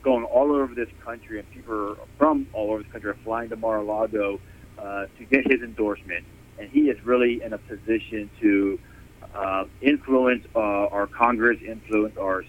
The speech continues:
Senate, uh, to make, and not just at, at the D C level, but also at the state level, to make sure the right people are rising up and the right people are getting in place. Because I truly believe that he is getting the right army in place throughout this country,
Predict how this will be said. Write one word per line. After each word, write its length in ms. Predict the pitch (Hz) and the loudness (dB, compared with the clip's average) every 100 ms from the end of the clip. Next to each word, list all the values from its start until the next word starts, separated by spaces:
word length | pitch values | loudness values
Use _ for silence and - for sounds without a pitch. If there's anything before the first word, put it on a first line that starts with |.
| - | 0
Senate, 300 | 120 120 120 - - - - - | 0 2 -2 -6 -20 -20 -18 -6
uh, 200 | 95 92 - | -4 -4 -8
to 80 | 104 110 | -10 2
make, 240 | 123 123 - | 2 2 -2
and 180 | 117 117 - | -4 -6 -2
not 200 | 139 147 | 0 4
just 160 | 151 139 | 2 2
at, 80 | 110 - | -4 -2
at 100 | 117 | 0
the 80 | 110 | 0
D 280 | - 120 120 - | -2 -6 -8 0
C 140 | 123 | 2
level, 240 | 107 95 95 | 4 4 4
but 120 | 104 | 4
also 280 | 117 - 110 | 4 0 -2
at 100 | - | -2
the 60 | - | -12
state 220 | - 107 95 | -4 -2 -2
level, 240 | 95 92 - | -8 -10 -14
to 60 | 104 110 | -12 0
make 200 | 127 127 - | 2 4 2
sure 360 | 127 117 104 92 - - - | 2 4 4 0 -6 -18 -14
the 80 | |
right 280 | 95 110 120 | 0 4 2
people 260 | - 117 113 | 0 -4 -2
are 120 | 101 | -2
rising 480 | 98 101 104 92 98 | -2 -4 -4 -6 -8
up 140 | 101 | -8
and 80 | 101 | -10
the 60 | 95 | -12
right 260 | 95 101 | -8 -8
people 260 | - 107 95 | -10 -12 -12
are 60 | 95 | -4
getting 280 | 98 95 | -2 -2
in 80 | 92 | -6
place. 300 | - 95 90 - - - | -2 2 2 0 -18 -20
Because 160 | - 123 | 2 2
I 40 | |
truly 320 | 131 - 143 131 | 4 4 4 4
believe 300 | 113 120 110 | 0 0 2
that 160 | 107 | 0
he 140 | 110 123 | 2 0
is 120 | 107 | 2
getting 180 | 117 104 | 0 -2
the 80 | |
right 300 | 98 110 117 - | 0 2 2 0
army 420 | 107 110 113 107 | -4 -2 0 -2
in 100 | 104 | -4
place 320 | 101 110 101 - | -6 -4 -4 -4
throughout 300 | 95 101 101 | -2 0 0
this 140 | 104 92 - | -4 -10 -8
country, 460 | 107 101 92 87 | -8 -8 -10 -10